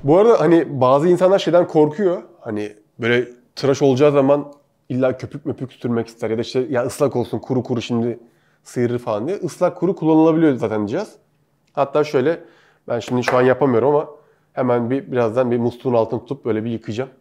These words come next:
Ondan sonra çantama koyacağım. Benim yaklaşık iki yıldır kullandığım, önerebileceğim bir cihaz. Kullananlar varsa yorum kısmına yazabilir hani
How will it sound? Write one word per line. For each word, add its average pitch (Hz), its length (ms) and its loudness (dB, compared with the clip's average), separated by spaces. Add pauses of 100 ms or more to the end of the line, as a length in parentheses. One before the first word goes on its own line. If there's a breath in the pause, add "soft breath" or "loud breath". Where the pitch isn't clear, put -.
Ondan 110 260 -4
sonra 101 300 -10 (340)
çantama 98 440 -6
koyacağım. 113 300 -6 (260)
Benim 185 180 4
yaklaşık 175 440 0
iki 151 180 -6
yıldır 139 380 0 (260)
kullandığım, 123 640 -2 (480)
önerebileceğim 147 600 4
bir 120 60 0
cihaz. 143 340 0
Kullananlar 185 420 6
varsa 170 280 4
yorum 160 180 6
kısmına 160 240 2
yazabilir 147 480 2 (100)
hani 110 360 -6